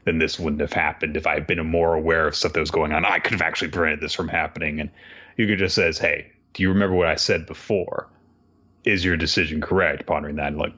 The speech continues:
"I was wrong. Yes, it's important to make the correct decision, or at least try to, but that's not everything, because none of us know if our decision is right or wrong in the moment. That's why what's important is after the decision, the effort to make the decision that you made correct.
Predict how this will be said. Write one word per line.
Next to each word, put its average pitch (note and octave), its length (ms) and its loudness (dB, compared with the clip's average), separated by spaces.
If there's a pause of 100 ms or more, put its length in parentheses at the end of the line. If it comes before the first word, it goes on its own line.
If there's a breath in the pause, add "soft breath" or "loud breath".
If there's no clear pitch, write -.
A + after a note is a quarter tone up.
(120)
"I D#2+ 160 2
was D2 200 -2
wrong. D2 320 -2 (420)
Yes, C3+ 320 0
it's G#2 120 -2
important G#2+ 360 0
to - 20 -2
make A2 160 0
the A2 80 -4
correct A#2 280 0
decision, G#2 500 0
or G2 180 2
at F#2 80 2
least F#2 240 0
try F#2+ 300 2
to, E2+ 180 -6
but E2 140 -2
that's E2+ 280 0
not E2 340 0 (120)
everything, E2+ 680 -4
because F#2 240 2
none G#2 160 4
of A#2 100 2
us A2 160 0
know D#2+ 240 2
if D#2 140 0
our E2+ 120 4
decision E2 400 0
is D#2+ 120 4
right D2+ 180 2
or D2+ 80 2
wrong G#2 300 4
in E2 60 -2
the D2 140 -8
moment. - 280 -8 (460 loud breath)
That's B2+ 180 2
why D#3+ 160 6
what's D3 160 4
important B2+ 380 2
is G2 80 0
after A#2+ 280 2
the D#2 60 -12
decision, D#2+ 520 -12
the E2 120 2
effort F#2+ 220 -2
to - 100 -4
make G2+ 380 0
the F#2 100 0
decision D#2+ 400 -2
that D#2+ 140 2
you F2+ 180 4
made E2+ 320 4
correct. - 540 0